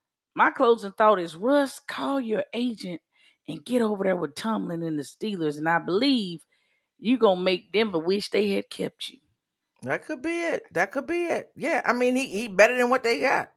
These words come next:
Speaker 2: That's for sure.
Speaker 1: Hell
Speaker 2: That's
Speaker 1: yeah,
Speaker 2: for
Speaker 1: he
Speaker 2: sure.
Speaker 1: is. It's not even
Speaker 2: So
Speaker 1: close.
Speaker 2: we'll, we'll, we'll see what happens. I just,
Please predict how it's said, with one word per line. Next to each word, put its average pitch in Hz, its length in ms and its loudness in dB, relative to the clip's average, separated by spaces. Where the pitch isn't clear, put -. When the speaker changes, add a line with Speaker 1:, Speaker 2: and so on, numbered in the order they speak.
Speaker 2:
That's 196 200 2
for 170 120 -8
sure. 185 360 -4
Speaker 1:
Hell 277 260 4
Speaker 2:
That's - 180 6
Speaker 1:
yeah, - 60 4
Speaker 2:
for 247 60 4
Speaker 1:
he 202 120 0
Speaker 2:
sure. - 200 2
Speaker 1:
is. - 160 -14
It's 208 160 -8
not 233 180 2
even 226 160 2
Speaker 2:
So - 20 -8
Speaker 1:
close. 233 320 2
Speaker 2:
we'll, 185 280 2
we'll, 156 280 -2
we'll 180 220 -2
see 196 220 -10
what 180 140 0
happens. 175 340 -4
I 175 140 2
just, 196 360 0